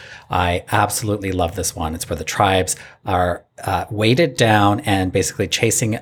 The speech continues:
each other around a track in shallow water. I just adore this challenge so much because it's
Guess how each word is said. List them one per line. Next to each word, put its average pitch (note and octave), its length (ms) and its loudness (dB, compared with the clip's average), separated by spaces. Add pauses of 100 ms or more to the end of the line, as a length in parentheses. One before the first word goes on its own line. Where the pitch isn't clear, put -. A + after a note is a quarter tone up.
each - 240 -2
other G2 340 0
around F#2 540 2
a F#2 60 4
track F2 520 0
in F2+ 120 -4
shallow E2 380 0
water. D2+ 500 -6
I G2+ 100 -2
just A2 320 0 (160)
adore F#2 500 0
this F2 220 -4
challenge E2+ 420 -4
so A2+ 220 2
much G#2 260 2
because F#2+ 260 -6
it's F#2 200 -6